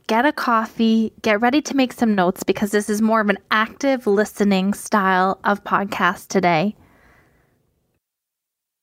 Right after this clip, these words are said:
I can't wait to jump into it. But before we do, let's hear the iTunes review of the week. This iTunes review comes from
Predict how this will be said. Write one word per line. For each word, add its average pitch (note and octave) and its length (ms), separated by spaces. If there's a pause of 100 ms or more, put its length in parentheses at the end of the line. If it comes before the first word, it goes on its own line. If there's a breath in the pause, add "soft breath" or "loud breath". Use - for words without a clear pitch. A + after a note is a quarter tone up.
(600)
I G3 100
can't A#3+ 400
wait G3+ 180
to G#3+ 100
jump F#3+ 260
into F3+ 280
it. F#3 220 (180)
But A#3 140
before D#4 420
we D#4 120
do, G3+ 440
let's G3+ 380
hear G3+ 280
the F#3+ 180
iTunes G3 460
review F3+ 380
of F#3 120
the F#3 100
week. - 340 (1900)
This A#3 360
iTunes A#3 540
review F#3+ 360
comes F#3 400
from F3+ 280